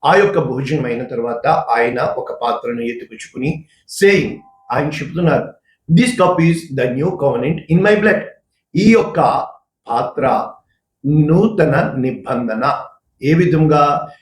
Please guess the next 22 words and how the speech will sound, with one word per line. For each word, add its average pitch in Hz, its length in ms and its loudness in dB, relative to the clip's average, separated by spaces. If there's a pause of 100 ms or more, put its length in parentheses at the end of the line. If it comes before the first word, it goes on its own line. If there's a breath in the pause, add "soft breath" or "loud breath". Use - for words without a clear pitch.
(200)
"In 185 100 2
my 196 160 4
blood," 175 320 0 (220)
నా 139 440 0
రక్తము 131 460 -4
వలననైనా, 113 640 -6 (460)
"which 214 180 4
is 233 120 6 (140)
poured 143 240 4
out 127 220 -6
for 117 140 -4
you," 135 100 -6 (460)
మీ 185 220 4
కొరకు 151 540 0
చిందింపబడుచున్నది. 113 1200 -6 (320)
కాబట్టి 170 640 0
ఇప్పుడు 156 400 -2
ఈ 147 60 2
వాక్యము 135 680 0
మనము 120 220 -4
నేర్చుకునే 113 500 -8 (140)
ముందు, 123 300 -8